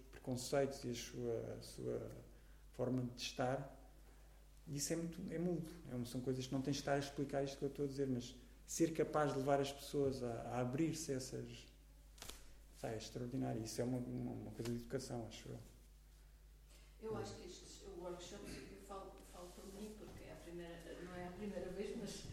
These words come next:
Speaker 2: <laughs> recentemente vim aos dois últimos. Ah, tinha sempre um certo receio da, das avaliações e, e o facto de estar aqui e a pessoa poder se exprimir sem, sem ter essa,
Speaker 1: Uhum.
Speaker 2: essa, essa, é,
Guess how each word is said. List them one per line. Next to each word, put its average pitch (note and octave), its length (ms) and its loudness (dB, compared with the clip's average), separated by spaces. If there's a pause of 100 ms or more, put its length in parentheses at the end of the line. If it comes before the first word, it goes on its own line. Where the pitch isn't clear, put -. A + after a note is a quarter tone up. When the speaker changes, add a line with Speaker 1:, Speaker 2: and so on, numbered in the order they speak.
Speaker 2:
<laughs> - 100 -10
recentemente A3 680 -2
vim G#3+ 140 0
aos G#3 160 0
dois G#3+ 280 -2
últimos. G#3+ 420 0 (460)
Ah, G3+ 360 0
tinha A3+ 220 -4
sempre A3 460 -4
um G#3+ 160 -2
certo G3+ 340 0
receio G#3 600 -4 (160)
da, F#3+ 100 -4 (480)
das D#3+ 140 -8
avaliações F3 1120 -6
e, E3+ 180 -10 (380)
e G3+ 60 -6
o G3 80 -4
facto G#3 320 -6
de - 60 -10
estar G3 240 -4
aqui F#3+ 760 -8
e F#3+ 80 -6
a - 80 -8
pessoa F#3+ 220 -8
poder F3+ 260 -10
se - 180 -8
exprimir F3 600 -8 (120)
sem, F3 440 -8
sem F3+ 260 -10
ter F3+ 220 -6
essa, F3 240 -6 (480)
Speaker 1:
Uhum. B2 60 0
Speaker 2:
essa, E3+ 680 -2 (540)
essa, - 300 -10 (240)
é, - 300 -10